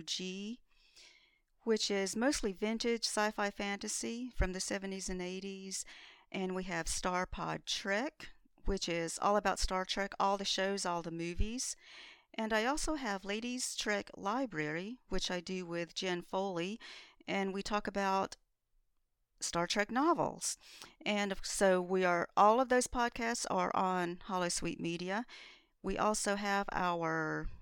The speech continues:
YouTube channel. You can look it up under Star Pod Log and Star Pod Trek. And we also have our podcast on Blogspot,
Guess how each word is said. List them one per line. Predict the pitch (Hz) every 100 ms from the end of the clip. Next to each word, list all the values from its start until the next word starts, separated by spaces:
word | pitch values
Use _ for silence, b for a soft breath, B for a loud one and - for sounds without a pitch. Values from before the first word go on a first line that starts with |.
| - _ -
YouTube | 202 226 262 233 -
channel. | 226 214 220 262 320 b b b -
You | -
can | 202
look | 196 190
it |
up | 196 202 -
under | 190 180 165
Star | - - 185
Pod | - 190 190
Log | 180 180 196 -
and | 170 170
Star | - 170 175
Pod | 180 160 156
Trek. | - 175 175 254 - - B B B B B B
And | 190 190 196
we | 196 190
also | - 208 214
have | 214 208
our | 202
podcast | - 220 - 220 214 -
on | 180 170
Blogspot, | 185 196 196 - - 196 196 190